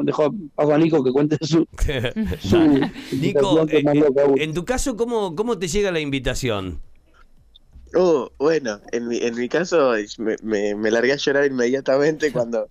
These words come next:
Speaker 3: cuando me llamaron. Era porque Joaquín, eh, Joaquín había, había ido en el primer viaje, como vos decías, eh, al, a recorrer la milla doscientos uno, a documentar la pesca ilegal.
Speaker 2: Claro.
Speaker 3: Entonces, cuando yo vi eso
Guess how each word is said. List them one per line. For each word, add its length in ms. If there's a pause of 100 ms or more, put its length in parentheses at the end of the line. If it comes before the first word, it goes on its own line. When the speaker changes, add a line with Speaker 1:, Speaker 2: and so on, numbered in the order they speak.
(180)
Speaker 3:
cuando 300
me 100
llamaron. 540 (400)
Era 260
porque 360
Joaquín, 580 (240)
eh, 500
Joaquín 360
había, 520
había 200
ido 300
en 80
el 80
primer 420 (320)
viaje, 240
como 180
vos 160
decías, 640
eh, 200
al, 220
a 120
recorrer 440
la 100
milla 220
doscientos 440
uno, 220
a 40
documentar 460
la 100
pesca 240
ilegal. 440 (240)
Speaker 2:
Claro. 360
Speaker 3:
Entonces, 420
cuando 260
yo 220
vi 160
eso 420